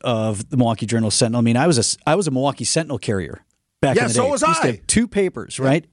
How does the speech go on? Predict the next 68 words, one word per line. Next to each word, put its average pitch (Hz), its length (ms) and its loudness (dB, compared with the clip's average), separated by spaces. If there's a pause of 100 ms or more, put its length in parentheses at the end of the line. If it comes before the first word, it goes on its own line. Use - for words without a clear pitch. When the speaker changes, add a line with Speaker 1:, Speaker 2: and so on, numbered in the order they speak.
Speaker 1:
And 147 140 0
they 220 100 0
would 277 160 -4
compete 269 440 0
with 143 120 -2
each 120 180 -2
other. 98 180 -4
Speaker 2:
Yeah, 107 160 -2
Sentinel 139 340 -2
and 131 80 2
Journal. 82 340 -4
Speaker 1:
And 135 120 2
that 185 100 0
was 175 140 0
great 180 320 0
for 165 160 -4
journalism 131 560 -4 (340)
in 123 140 2
the 110 80 2
city. - 440 -2
Yeah, 110 120 -2
the 98 80 -2
Sentinel 170 320 2
doing 165 240 2
what 156 80 4
it 165 100 0
was 165 140 2
doing. 160 280 4
Speaker 2:
That 170 140 4
was 208 100 0
the 165 100 0
heyday. 123 520 -4 (100)
Speaker 1:
Yeah, 131 160 0
they 151 160 2
were 170 80 0
scrappy. 160 560 0
The 147 100 -4
Sentinel 175 320 0
was 160 100 -2
scrappy, 165 500 -2
Speaker 2:
Mm-hmm. 113 420 -4
Speaker 1:
and 131 80 4
they 143 40 6
had 156 100 2
some 147 140 0
really 156 180 4
solid 151 380 0
reporting 147 400 2
in 143 80 0
there. 151 120 2
And 147 100 0
then, 135 80 0
of 131 60 -2
course, 139 280 0
the, 110 180 -2 (200)
the 117 100 2
paper 107 340 0
of 98 140 -2
record 107 340 0
would 120 140 2
come 120 140 2
out 117 160 0
in 120 40 -6
the 120 120 0
afternoon, 113 420 2
the 147 60 0
Milwaukee 113 320 0
Journal, 113 460 2